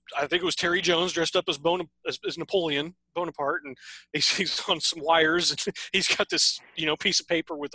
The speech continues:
R one oh one printed on it, <laughs> just taped to his side, and he swings across the screen. And I went, "Holy shit, I got that <laughs> reference." Because I listened to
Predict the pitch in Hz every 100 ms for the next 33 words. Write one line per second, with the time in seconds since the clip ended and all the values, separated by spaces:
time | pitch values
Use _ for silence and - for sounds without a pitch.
0 | 151 156 160 156 156 151 156 156 147 147
1 | 147 135 123 123 165 - - - - -
2 | - 196 - 185 - 180 165 - 165 170
3 | 180 151 208 - - - - 170 175 170
4 | 170 - 160 - - - - 165 160 180
5 | - - - - 208 170 - - - 359
6 | 403 - 440 302 214 - 262 214 - -
7 | - - - - _ _ - 175 185 -
8 | 165 170 - - - - 277 165 165 220
9 | 208